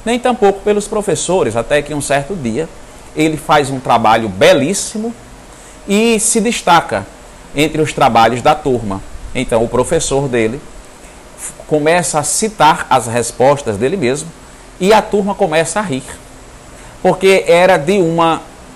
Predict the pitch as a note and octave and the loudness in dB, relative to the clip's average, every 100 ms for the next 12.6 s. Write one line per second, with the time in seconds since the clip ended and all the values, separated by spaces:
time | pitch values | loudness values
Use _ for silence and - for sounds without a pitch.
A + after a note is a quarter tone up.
0 | - - - - - C3 C#3 C#3 C3+ B2+ | -20 -20 -20 -20 -4 2 6 6 4 4
1 | B2 - - - - - - - - - | 2 -2 -12 -20 -20 -20 -18 -18 -18 -20
2 | - - - - C3+ C#3 C#3 B2+ - A2+ | -20 -18 -18 -12 -8 -4 0 0 -2 -8
3 | A2+ G2+ G#2+ G2+ - - - - F#3 G#3 | -6 -6 -6 -8 -14 -20 -12 0 2 4
4 | G3+ - G3 F#3 - C#3+ A2 G#2 - E3+ | 2 0 -2 -2 -2 2 2 0 -2 -2
5 | E3+ B2+ F#3 F#3+ - F3+ C#3 B2+ C3 B2+ | -2 0 2 2 2 2 4 4 4 4
6 | F#2 F#2+ F2+ - G#3 C#3+ A#2+ D3+ G#2+ G#2+ | 0 -6 -4 -2 -2 0 0 0 -2 -8
7 | - - A2+ A#2 - G#2 F#2+ G2 D3 D3+ | -8 -2 0 -2 -6 -4 -4 -4 -4 -6
8 | A#2 - - - - - - F3 E3+ - | -8 -16 -20 -20 -20 -10 -2 0 0 0
9 | F3 D#3 C#3 C3 D3+ - - - D3+ D3 | 2 4 4 2 -2 -6 -8 -4 0 0
10 | - A#2 G#2+ A#2 D#3 G#3+ - - - - | 2 4 4 2 -2 -10 -14 -12 -10 -4
11 | A#2+ F3+ C#3 C3 D3 C3+ C3+ A#2 A#2+ A#2+ | -2 2 2 2 0 0 2 6 6 6
12 | B2 - G#2+ - A2 A#2 | 2 -4 -6 -4 -2 -2